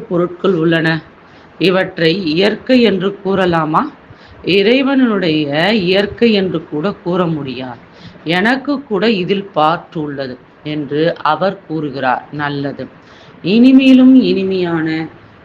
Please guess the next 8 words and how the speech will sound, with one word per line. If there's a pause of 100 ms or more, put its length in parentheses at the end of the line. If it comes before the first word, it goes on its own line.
காணாமல்
போய்
வெகு
காலம்
கழித்து
கண்டெடுக்கப்பட்ட (760)
குழந்தைகளுக்கு (160)
தாய்